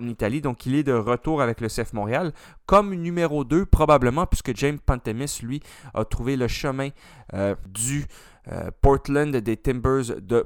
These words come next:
Portland. Port-, les Timbers de Portland, d'ailleurs, qui viennent de signer un certain, euh, joueur québécois qui a été un héros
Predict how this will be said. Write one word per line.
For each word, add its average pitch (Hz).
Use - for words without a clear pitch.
Portland. 143
Port-, 120
les 104
Timbers 185
de 190
Portland, 180
d'ailleurs, 185
qui 131
viennent 180
de 160
signer 156
un 107
certain, -
euh, 90
joueur 113
québécois 147
qui -
a -
été 120
un 120
héros 156